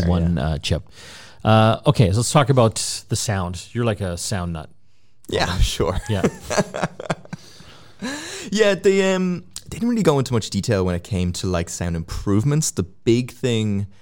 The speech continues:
Speaker 1: they were talking about was spatial audio or personalized spatial audio. Now, this is something w-, I've messed around a little bit 'cause I have the I O S sixteen developer beta.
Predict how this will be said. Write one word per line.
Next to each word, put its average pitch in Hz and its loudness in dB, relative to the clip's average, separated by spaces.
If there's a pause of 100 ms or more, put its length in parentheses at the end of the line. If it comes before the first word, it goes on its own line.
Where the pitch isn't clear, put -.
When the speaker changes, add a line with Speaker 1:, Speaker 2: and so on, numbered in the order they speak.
(120)
Speaker 1:
they 95 0
were 101 6
talking 92 -2
about 82 -2
was 85 -4
spatial - -4
audio 69 -8
or 101 -4
personalized 82 -6
spatial 78 -8
audio. 71 -6 (520)
Now, 127 4
this 165 0
is 170 -8
something 113 -4 (140)
w-, 101 -2 (380)
I've 98 -2
messed 98 -4
around 95 -2
a 85 -4
little 82 -4
bit 113 -6
'cause 87 -10
I 90 -2
have 80 -6
the 78 -2
I 85 0
O 85 0
S 85 -4
sixteen 80 -8
developer 87 0
beta. 156 -4